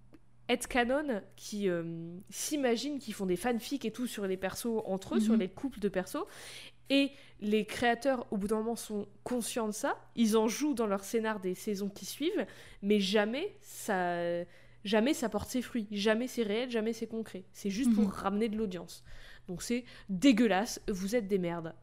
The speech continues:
Speaker 1: pardon.
Speaker 2: <laughs> Elle insulte et elle s'excuse immédiatement après. <laughs>
Speaker 1: Mais là, en tout cas, dans le, dans le cas de Jess et de Jules dans Joue-la comme Beckham, c'est pas vraiment, vraiment du,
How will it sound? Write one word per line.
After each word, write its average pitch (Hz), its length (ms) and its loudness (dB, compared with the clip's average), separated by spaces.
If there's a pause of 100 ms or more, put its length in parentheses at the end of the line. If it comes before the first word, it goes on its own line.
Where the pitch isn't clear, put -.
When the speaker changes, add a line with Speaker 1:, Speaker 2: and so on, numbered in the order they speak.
Speaker 1:
pardon. 202 220 0
Speaker 2:
<laughs> - 460 6
Elle 233 160 12
insulte 277 460 10
et 220 40 8
elle 196 120 4
s'excuse 240 520 2 (380)
immédiatement 277 500 12
après. 214 320 8
<laughs> - 1600 6
Speaker 1:
Mais 330 300 8
là, 226 280 6 (160)
en 202 100 -4
tout - 140 -14
cas, 285 240 -4 (140)
dans 190 200 -4
le, 175 140 -4 (220)
dans 185 160 -6
le 170 200 -8 (1040)
cas 247 280 4 (140)
de 175 180 -4
Jess 196 420 0
et - 100 0
de 190 200 0
Jules 247 320 -2
dans 208 120 -2
Joue-la 180 220 -6
comme 170 200 -10
Beckham, 269 300 -2 (520)
c'est - 200 -10
pas 370 160 6
vraiment, 277 440 2
vraiment 254 320 0
du, 208 560 -4